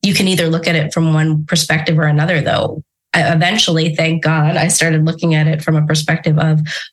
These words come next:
"Wow, look how resilient I am." <laughs> You know, look at what I've been through and how you can actually come back from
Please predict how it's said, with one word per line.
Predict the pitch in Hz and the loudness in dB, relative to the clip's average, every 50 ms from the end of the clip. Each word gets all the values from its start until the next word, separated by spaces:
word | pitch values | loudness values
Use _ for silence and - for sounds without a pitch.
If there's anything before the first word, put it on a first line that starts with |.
| - | -2
"Wow, | 170 175 - 202 - 139 | 0 0 2 2 2 0
look | 156 160 - | 0 0 0
how | 185 180 | 0 0
resilient | 165 165 156 151 151 147 180 190 160 139 143 - | 2 2 2 2 2 0 0 0 0 0 0 0
I | - - | 0 0
am." | - - - - - 190 214 - - _ _ _ - - | 0 0 0 0 0 0 0 -2 -6 _ _ _ -4 -4
<laughs> | 233 226 - - 233 - - - - - - - - - - | -4 -4 -4 -6 -4 -2 -2 0 0 -2 -2 -4 -4 -2 0
You | 202 180 185 | 0 0 2
know, | 165 156 | 2 2
look | 151 160 170 196 - - | 2 2 0 0 0 0
at | 175 165 156 135 156 - _ _ | 0 0 0 0 -2 -6 _ _
what | - 180 170 165 | -4 -2 0 0
I've | 165 156 156 156 156 156 | 0 2 2 0 0 0
been | - 170 190 196 185 | -2 -2 -2 -2 -2
through | - 160 156 156 151 147 147 147 - | -2 0 0 2 2 2 2 0 0
and | - 156 | 0 0
how | 156 160 160 | 0 0 0
you | 160 156 156 156 | 2 2 0 0
can | 151 156 156 | 0 0 0
actually | 151 151 151 - - - 156 156 | 0 0 0 -2 -2 0 -2 -2
come | 156 - - 160 165 | -2 -2 -2 0 0
back | 180 240 226 143 139 - _ _ - | 0 0 0 -2 -4 -8 _ _ -4
from | 156 160 151 147 147 143 147 156 151 156 | -2 0 0 0 0 2 0 0 -2 -2